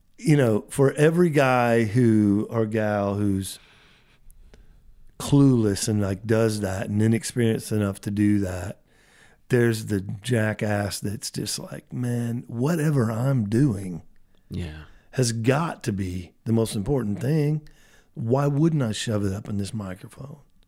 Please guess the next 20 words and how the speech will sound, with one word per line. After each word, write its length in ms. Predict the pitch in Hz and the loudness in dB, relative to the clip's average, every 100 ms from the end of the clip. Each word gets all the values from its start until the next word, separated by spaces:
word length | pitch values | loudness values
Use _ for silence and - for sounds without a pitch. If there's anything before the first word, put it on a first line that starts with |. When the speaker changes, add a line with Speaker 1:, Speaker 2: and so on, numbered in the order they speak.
| _ _ _ _ _ _ _ _ _ _ _ _ _ _ _ _ | _ _ _ _ _ _ _ _ _ _ _ _ _ _ _ _
Speaker 1:
So 360 | - 131 117 | 0 2 2
I'm 200 | 117 143 | 2 2
gonna 200 | 190 110 | 2 2
just 260 | 101 101 - - - - - | 2 0 -2 -8 -14 -18 -10
rip 400 | 113 110 135 - | -2 2 0 0
this 260 | 139 131 - _ | -2 -2 -6 _
cowbell 720 | - 139 135 131 135 143 147 | -2 0 0 0 0 0 0
to 100 | 135 | -2
shreds 540 | 98 - 135 147 151 127 | -4 -2 0 0 -2 -2
right 240 | 139 135 | -2 -2
in 60 | 131 | -4
front 160 | 135 | -2
of 60 | 131 | 0
this 180 | 131 135 | 2 2
mic, 840 | 127 135 165 - - - 147 139 - | 0 0 -2 -6 -12 -12 -8 -10 -8
Speaker 2:
<laughs> 100 | - | 0
Speaker 1:
and 160 | 123 | 0
everybody's 480 | - 165 190 151 117 | 2 2 4 2 2
gonna 200 | 113 104 | 0 0
notice 540 | 117 170 190 131 120 | 2 4 4 4 0